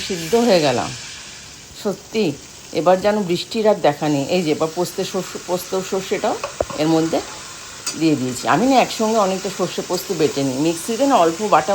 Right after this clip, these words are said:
খুব মুশকিল। এবার অর্ধেকটা দিয়ে দিলাম, বাকিটা ডিপ ফ্রিজে একটা এয়ারটাইট কৌটোতে করে রেখে দিই। এবার এটাকে একটু নাড়াচাড়া করবো। পোস্ত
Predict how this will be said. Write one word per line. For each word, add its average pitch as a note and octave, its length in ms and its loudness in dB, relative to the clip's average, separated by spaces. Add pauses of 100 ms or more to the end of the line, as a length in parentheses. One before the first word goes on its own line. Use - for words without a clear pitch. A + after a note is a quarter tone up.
খুব C4 140 -2
মুশকিল। E3 480 -2 (640)
এবার A3 180 2 (420)
অর্ধেকটা F#3 440 0
দিয়ে F#3+ 200 2
দিলাম, A#3 240 4
বাকিটা E3+ 360 4
ডিপ D#3+ 200 0 (100)
ফ্রিজে D#3+ 240 0
একটা F#3+ 280 2 (240)
এয়ারটাইট D3+ 580 2
কৌটোতে D3 420 -2
করে D#3 160 -2 (100)
রেখে C#3 280 -4
দিই। - 140 -12 (960)
এবার D3+ 160 2
এটাকে E3 320 0
একটু E3 160 -6 (100)
নাড়াচাড়া D#3 540 2
করবো। E3+ 300 -4 (720)
পোস্ত E3 220 -2